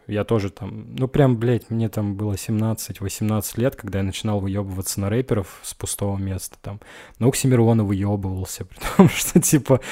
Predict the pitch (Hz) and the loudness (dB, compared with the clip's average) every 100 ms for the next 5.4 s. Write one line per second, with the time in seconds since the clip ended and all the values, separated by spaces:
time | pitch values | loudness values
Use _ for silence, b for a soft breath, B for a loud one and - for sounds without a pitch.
0 | B B 113 120 127 - 104 101 98 101 | B B 2 4 4 0 -4 -2 -4 0
1 | 123 135 107 95 92 - 95 92 95 95 | 2 4 2 0 -6 -8 -8 -6 -6 -8
2 | - B B 104 107 110 95 - 101 104 | -12 B B -4 -2 -2 -4 -4 -2 -2
3 | 104 104 - - 101 98 104 95 95 95 | -4 -8 -10 -8 -6 -4 -4 -4 -6 -8
4 | 95 98 98 101 98 - 101 - 123 - | -10 -10 -10 -6 -6 -4 -4 -2 -2 -4
5 | - - - 104 | -4 -2 -2 -4